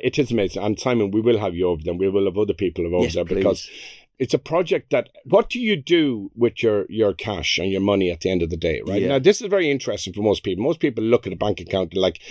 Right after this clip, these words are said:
Speaker 1: you know what I mean? And they go, "Ooh, I'm rich, I'm getting richer, woo!" <laughs> I always say to them, "Find a big goddamn pile."
Speaker 2: Yeah.
Speaker 1: Put the effort into making it good again. Plant some trees and hedges.
Speaker 2: Yeah.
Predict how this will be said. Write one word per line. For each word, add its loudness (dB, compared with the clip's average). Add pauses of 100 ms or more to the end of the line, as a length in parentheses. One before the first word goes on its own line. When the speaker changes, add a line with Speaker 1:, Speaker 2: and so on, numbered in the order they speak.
(300)
Speaker 1:
you 0
know 2
what 0
I 0
mean? 0
And -2
they -2
go, -2
"Ooh, 2
I'm -8
rich, 0
I'm -4
getting -4
richer, 0
woo!" 0 (220)
<laughs> -4
I 2
always -2
say -2
to -6
them, -2
"Find 2
a 0
big 0
goddamn 0
pile." -2 (200)
Speaker 2:
Yeah. 0 (200)
Speaker 1:
Put 0
the 2
effort 0
into -2
making 2
it -6
good 2
again. -2
Plant 2
some 0
trees 0
and -4
hedges. -4
Speaker 2:
Yeah. 2